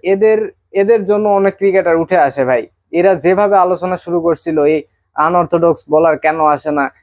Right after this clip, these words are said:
কি হয়, কি কারণে, আহ, আহ, সুযোগ পায় না, এলা-, এ-, এগুলা নিয়ে যখন আলোচনা শুরু করছিল, তারপরেই কিন্তু এই রিশাদ হোসেনকে সুযোগ দেওয়া হয়েছিল। এবং সুযোগ দেওয়ার ফলে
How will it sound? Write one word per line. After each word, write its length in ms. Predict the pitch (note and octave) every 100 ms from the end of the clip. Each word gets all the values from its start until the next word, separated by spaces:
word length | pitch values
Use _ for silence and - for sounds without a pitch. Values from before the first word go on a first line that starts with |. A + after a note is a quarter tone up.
| _ _ -
কি 100 | G3 F#3+
হয়, 340 | C#3+ D#3 D3
কি 260 | - F#3 F#3
কারণে, 420 | F3 E3+ D#3+ D#3+ D3+ D3 _ _ -
আহ, 400 | D3 D3 C3+ B2
আহ, 80 | C#3+
সুযোগ 340 | - E3+ F3 -
পায় 160 | D3+ D3
না, 120 | C#3+ C3+
এলা-, 320 | E3+ F#3 -
এ-, 220 | D3 D#3+ F3+
এগুলা 280 | G3 G#3 G3
নিয়ে 200 | F#3+ F#3
যখন 340 | F#3 F#3 F#3 _ _ _ -
আলোচনা 460 | D#3+ F3+ F#3+ G3 F#3+ F3 D3
শুরু 260 | - F3+ F#3+
করছিল, 380 | F#3+ E3+ G3 G#3 - _ _ _ _ _ _ E3+
তারপরেই 720 | F3 F#3+ _ - G3 A3+ C4
কিন্তু 320 | G#3+ G3+ F3+ A#3
এই 180 | F#3+
রিশাদ 300 | F3+ E3+ F3+ D#3
হোসেনকে 440 | D#3 E3 D#3+ F3
সুযোগ 300 | F3 E3 E3
দেওয়া 180 | E3 D3+
হয়েছিল। 340 | C#3+ C#3 E3+ F3
এবং 260 | D3+ D#3
সুযোগ 320 | - D#3 E3+ D#3+
দেওয়ার 280 | D3+ D3+ D#3
ফলে 400 | - C#3 D3